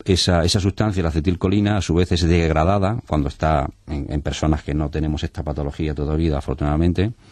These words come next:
pues, em, está, digamos, en niveles normales.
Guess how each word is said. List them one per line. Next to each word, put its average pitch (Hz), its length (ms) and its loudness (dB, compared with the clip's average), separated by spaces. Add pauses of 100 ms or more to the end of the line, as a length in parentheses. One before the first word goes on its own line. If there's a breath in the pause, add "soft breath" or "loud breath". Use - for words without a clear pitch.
(520 loud breath)
pues, 80 400 2
em, 73 680 0
está, 85 340 2
digamos, 85 460 4
en 73 100 2
niveles 80 320 2
normales. 67 540 -2